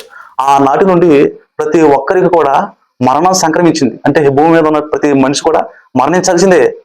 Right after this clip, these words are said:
ఏ వ్యక్తి అయినా, ఎంత గొప్ప వ్యక్తి అయినా కానీ ఆ వ్యక్తి మరణించాల్సిందే. అంటే అప్పటి వరకు మరణం లేదు. దేవుడు ఎప్పుడైతే ఆదామును శపించాడో ఆనాటి నుండి మరణము ప్రతి ఒక్కరిని ఏలుతుంది.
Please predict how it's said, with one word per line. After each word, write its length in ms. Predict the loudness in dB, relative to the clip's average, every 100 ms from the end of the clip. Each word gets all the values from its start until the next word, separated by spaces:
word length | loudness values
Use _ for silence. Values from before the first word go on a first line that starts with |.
| -6
ఏ 260 | 0 2 4
వ్యక్తి 220 | 2 0
అయినా, 140 | 0 0
ఎంత 140 | 0
గొప్ప 220 | -2 -2
వ్యక్తి 180 | -2 -2
అయినా 100 | 0
కానీ 220 | 2 0 -2 _ -20 _ -6
ఆ 40 |
వ్యక్తి 220 | -4 -2 0
మరణించాల్సిందే. 800 | 0 2 0 -2 -2 0 2 2 0 _ _ _ _ -8
అంటే 120 | -4
అప్పటి 180 | -2 0
వరకు 640 | 0 0 2 4 2 -2 -14 _ -6
మరణం 340 | -4 0 0
లేదు. 220 | 2 2 0
దేవుడు 340 | 0 2 0
ఎప్పుడైతే 300 | 0 -2 0
ఆదామును 400 | 0 0 0 -2
శపించాడో 640 | -2 -2 0 0 -2 -2 -6 -20 -8
ఆనాటి 400 | -2 0 0 0
నుండి 320 | 0 2 2
మరణము 480 | 2 0 -2 0 0
ప్రతి 280 | 0 -2 0
ఒక్కరిని 500 | 2 0 -2 -2 2
ఏలుతుంది. 480 | 2 2 0 -2